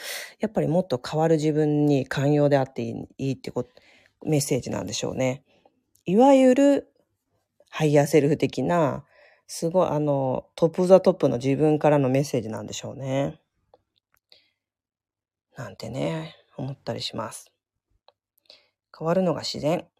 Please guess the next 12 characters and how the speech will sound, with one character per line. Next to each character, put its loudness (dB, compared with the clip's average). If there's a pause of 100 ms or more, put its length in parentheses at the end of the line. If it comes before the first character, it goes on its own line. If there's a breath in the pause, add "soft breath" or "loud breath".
(100)
そ -16
う -18
そ -18
う -20
そ -16
う -16
で -20
す。 -20 (600)
仲 -12
間、 -10
仲 -12
間。 -14